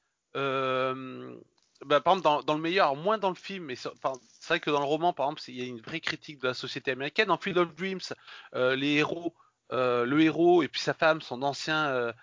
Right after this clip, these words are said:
euh, militants sur les, les, les facs américaines dans les années soixante. Euh, euh, Une équipe hors du commun, c'est un film qui, euh, qui a fait beaucoup pour le,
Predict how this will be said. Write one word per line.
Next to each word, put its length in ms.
euh, 440
militants 760
sur 220
les, 200
les, 220
les 120
facs 280
américaines 500
dans 80
les 200
années 200
soixante. 640
Euh, 720
euh, 260
Une 140
équipe 260
hors 80
du 100
commun, 400
c'est 200
un 100
film 280
qui, 280
euh, 180
qui 140
a 40
fait 160
beaucoup 340
pour 200
le, 260